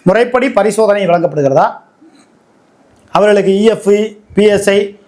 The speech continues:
இது போன்ற விஷயங்கள்லாம் நடக்கப்படுகிறதா? உபகரணங்கள் ஒழுங்கா கொடுக்கப்படுகிறதா? அப்படியான போக்குகள்லாம் இருக்கு. அதைவிட கொடுமையாக இருக்கக்கூடிய இந்த நிலைமைகளெல்லாம் மாற்றி, அந்த தாய் கிராமத்திற்கு அந்த கோழிப்பண்ணை மூலமாக வருஷத்துக்கு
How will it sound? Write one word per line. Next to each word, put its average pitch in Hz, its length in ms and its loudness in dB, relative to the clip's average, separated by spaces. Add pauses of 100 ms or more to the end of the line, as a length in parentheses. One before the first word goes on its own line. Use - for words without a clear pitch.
(340)
இது 202 120 2
போன்ற 196 280 2
விஷயங்கள்லாம் 190 460 0
நடக்கப்படுகிறதா? 147 560 -2 (420)
உபகரணங்கள் 240 540 0
ஒழுங்கா 185 300 0
கொடுக்கப்படுகிறதா? 151 640 -4 (300)
அப்படியான 269 340 0
போக்குகள்லாம் 208 520 0
இருக்கு. 143 200 -6 (1200)
அதைவிட 311 540 0
கொடுமையாக 285 600 0
இருக்கக்கூடிய 220 420 -4
இந்த 202 120 -2
நிலைமைகளெல்லாம் 208 540 0
மாற்றி, 202 360 0
அந்த 214 200 0
தாய் 277 400 0
கிராமத்திற்கு 226 540 0
அந்த 214 120 0
கோழிப்பண்ணை 208 520 0
மூலமாக 170 420 0
வருஷத்துக்கு 202 800 -2